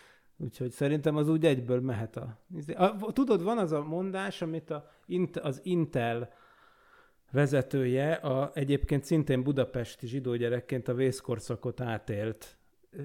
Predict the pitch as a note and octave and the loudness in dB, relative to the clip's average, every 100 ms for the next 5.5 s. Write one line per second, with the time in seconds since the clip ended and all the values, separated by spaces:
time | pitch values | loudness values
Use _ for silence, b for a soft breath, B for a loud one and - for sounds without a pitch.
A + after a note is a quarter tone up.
0 | - - C#3 B2 A#2 A#2 A#2 C3+ D3 A#2+ | -12 -2 2 2 2 0 0 2 2 2
1 | A2 B2+ A#2 - A2 A2 A2+ D3 E3+ C3+ | 4 4 2 -2 -4 -4 -2 -2 -2 0
2 | C3 B2+ A#2 A#2 A2+ A2+ A#2+ D#3 A2+ - | 2 2 2 2 2 4 2 2 2 0
3 | A#2 A#2 A#2 A#2 B2 A#2 A2 A2 A2+ A2+ | 0 0 0 0 -2 0 -2 0 0 -2
4 | - A2+ A2 G#2+ C#3+ - C3 B2 B2 A#2+ | -2 -2 -2 0 -2 0 0 2 2 -2
5 | - E3+ D3+ C#3+ D3 | 4 8 10 8 6